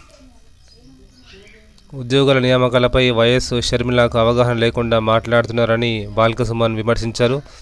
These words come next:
తెరాస యువజన విభాగం అధ్యక్షుడు ఎంఎల్సీ షమీపూర్ రాజుతో కలిసి గురువారం శాసనసభ ప్రాంగణంలో సుమన్ విలేకరులతో మాట్లాడారనేసి వార్త.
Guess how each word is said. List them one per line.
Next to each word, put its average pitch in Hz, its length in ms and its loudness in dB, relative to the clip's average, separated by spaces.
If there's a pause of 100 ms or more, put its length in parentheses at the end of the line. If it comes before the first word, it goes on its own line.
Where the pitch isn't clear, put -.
(220)
తెరాస 123 360 2
యువజన 117 560 0
విభాగం 113 480 0
అధ్యక్షుడు 113 400 -2
ఎంఎల్సీ 113 400 -2
షమీపూర్ 113 440 -4
రాజుతో 117 300 0
కలిసి 113 320 -4 (540)
గురువారం 120 420 2
శాసనసభ 117 520 -2
ప్రాంగణంలో 113 680 -2
సుమన్ 117 360 -2
విలేకరులతో 113 520 -2
మాట్లాడారనేసి 110 920 -2 (400)
వార్త. 113 400 -2